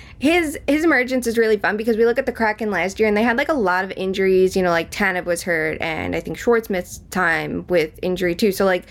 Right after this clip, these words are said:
it obviously hurt their offense, and then Matty Beniers came in so late, but now they have this, like, rising star in him. They have a healthier forward group. They have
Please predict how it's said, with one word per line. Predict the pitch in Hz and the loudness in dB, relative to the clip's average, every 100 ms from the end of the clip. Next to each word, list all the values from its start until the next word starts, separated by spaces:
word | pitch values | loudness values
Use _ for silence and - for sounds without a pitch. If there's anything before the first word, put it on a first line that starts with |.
| - - - - - | -20 -20 -20 -10 -2
it | |
obviously | 233 233 262 262 262 | 0 0 -2 -2 0
hurt | 220 202 208 | 2 0 2
their | 196 | 0
offense, | 113 175 202 175 175 - | 2 -2 0 -4 -4 -4
and | 196 | -2
then | 196 190 185 | 0 0 0
Matty | 180 | 0
Beniers | 190 190 185 185 | 0 0 0 -2
came | 196 180 | -2 -2
in | 180 | -2
so | 190 175 | 0 0
late, | 165 190 170 - | 2 0 0 -2
but | - | -2
now | 185 180 185 185 | 0 0 2 0
they | - 190 185 | 0 0 0
have | 190 185 185 | 0 -2 -2
this, | 185 | -4
like, | 180 170 | -2 -4
rising | 175 170 190 220 214 | -2 -2 0 -2 -4
star | - 185 180 | -2 0 0
in | 175 | 0
him. | 175 160 170 | -4 -4 -2
They | |
have | 170 | 0
a | 180 | -2
healthier | - 196 190 208 | -2 -2 2 0
forward | 208 175 160 165 | 2 -2 -2 -4
group. | - 165 165 165 | -4 -2 -2 0
They | 170 | 0
have | 180 170 170 | 2 0 -2